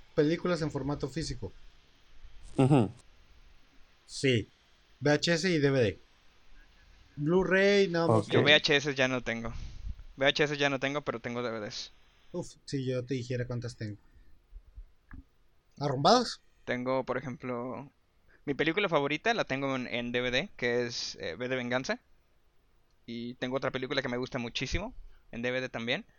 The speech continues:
Speaker 3: que se llama Yo Robot.
Speaker 1: Espérate.
Speaker 3: Esas dos sí las tengo por ahí.
Speaker 1: Espérate, ¿originales o piratas? ¿O clonadas?
Speaker 3: Originales.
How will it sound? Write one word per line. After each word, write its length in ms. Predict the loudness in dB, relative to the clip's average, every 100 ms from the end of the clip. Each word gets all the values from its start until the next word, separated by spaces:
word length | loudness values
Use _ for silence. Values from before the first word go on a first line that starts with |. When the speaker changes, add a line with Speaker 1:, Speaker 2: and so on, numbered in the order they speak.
| _ _ _ _ -12
Speaker 3:
que 100 | -6
se 160 | -4 -4
llama 840 | -4 -4 -4 -6 -8 -8 -10 -10 -4
Yo 120 | -2
Robot. 240 | -2 -6 _ -20 _ -20 _ _
Speaker 1:
Espérate. 240 | 0 0 2
Speaker 3:
Esas 180 | 0 0
dos 160 | 0
sí 120 | 0
las 200 | -4 -4
tengo 180 | -6 -6
por 100 | -6
ahí. 200 | -8 -8 -4
Speaker 1:
Espérate, 320 | 2 4 4
¿originales 520 | 2 2 2 4 4
o 80 | 4
piratas? 480 | 6 6 4 -4 -16 _ _ _ _ _ -4
¿O 120 | 2
clonadas? 440 | 4 6 6 6
Speaker 3:
Originales. 540 | 4 0 -2 -4 -10